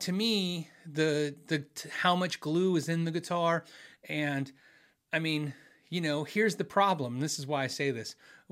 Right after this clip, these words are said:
Let's say I just said, "I agree." Somebody says, "Hey, if there's a three-piece body, all that glue in between the bo-,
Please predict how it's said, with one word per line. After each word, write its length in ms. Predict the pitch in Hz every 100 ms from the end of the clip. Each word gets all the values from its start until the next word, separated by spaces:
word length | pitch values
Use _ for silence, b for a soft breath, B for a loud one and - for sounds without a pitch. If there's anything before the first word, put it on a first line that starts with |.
| 196 285
Let's 300 | 233 277 -
say 180 | 254
I 140 | 226 185
just 240 | 165 -
said, 240 | - 151 143
"I 140 | 143 139
agree." 640 | 131 120 135 139 117 - _ -
Somebody 300 | - 208 185
says, 300 | 190 160 139
"Hey, 240 | 220 202
if 100 | 170
there's 180 | 233 240
a 40 |
three-piece 440 | 196 254 220 220 180
body, 500 | 190 175 170 165 156
all 180 | 170 202
that 220 | 214 190
glue 420 | 143 156 165 160 165
in 160 | 160
between 340 | 170 - 170 160
the 80 |
bo-, 220 | 139 151